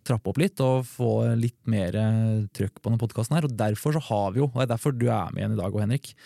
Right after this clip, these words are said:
derfor så har vi egentlig, vi spurte vi, Henrik, eh, kunne du tenkt deg å ta, ta over, styre skuta på, eh, Skytterpodden? Eh, og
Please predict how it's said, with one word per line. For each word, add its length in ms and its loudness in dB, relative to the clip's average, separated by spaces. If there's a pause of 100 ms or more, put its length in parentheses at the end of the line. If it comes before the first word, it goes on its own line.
(300)
derfor 180 2
så 80 4
har 160 4
vi 100 4
egentlig, 480 2
vi 80 0
spurte 480 0
vi, 120 2 (200)
Henrik, 400 2 (160)
eh, 180 2
kunne 220 2
du 0 -
tenkt 300 -2
deg 120 -2
å 160 -2
ta, 720 -2
ta 280 0
over, 160 -2 (500)
styre 440 2
skuta 440 0 (180)
på, 280 2
eh, 200 4
Skytterpodden? 500 -2 (560)
Eh, 280 2
og 720 2